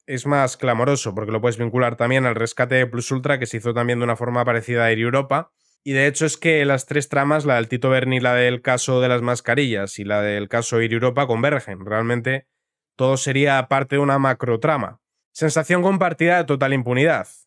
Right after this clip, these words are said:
El amigo de Sanchinflas pagó doscientos mil euros en correos a la empresa recomendada por Begoña.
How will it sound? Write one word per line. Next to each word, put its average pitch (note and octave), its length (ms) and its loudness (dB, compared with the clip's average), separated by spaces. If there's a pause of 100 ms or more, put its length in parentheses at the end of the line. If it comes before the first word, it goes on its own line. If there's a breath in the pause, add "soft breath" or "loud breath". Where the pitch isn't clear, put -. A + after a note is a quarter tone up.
(220)
El E3 160 2
amigo A3+ 320 4
de A#3 100 2
Sanchinflas F3+ 760 2
pagó D#3 220 2
doscientos F3+ 460 0
mil E3 160 4
euros D#3 400 2
en F#3 100 2
correos D#3+ 480 2
a C3+ 60 0
la B2+ 60 4
empresa D#3 380 0
recomendada C#3+ 540 2
por C3+ 140 -2
Begoña. A#2 480 0